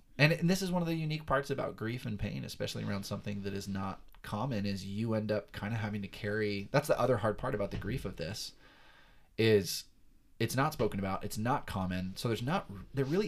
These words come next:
isn't a lot of room for correction unless you wanna come off like a martyr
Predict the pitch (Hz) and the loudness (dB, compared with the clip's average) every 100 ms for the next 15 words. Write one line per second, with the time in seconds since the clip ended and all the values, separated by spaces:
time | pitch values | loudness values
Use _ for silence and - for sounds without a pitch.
0 | - 160 165 120 117 110 104 113 117 - | 0 -4 -2 2 2 2 0 -2 -4 -4
1 | 101 107 - 117 101 104 - 101 98 - | -2 -2 -2 -2 -2 -2 -2 -2 -2 -4
2 | 98 101 - 95 98 92 95 98 92 90 | -4 -4 -4 -4 -4 -2 -2 0 -2 -2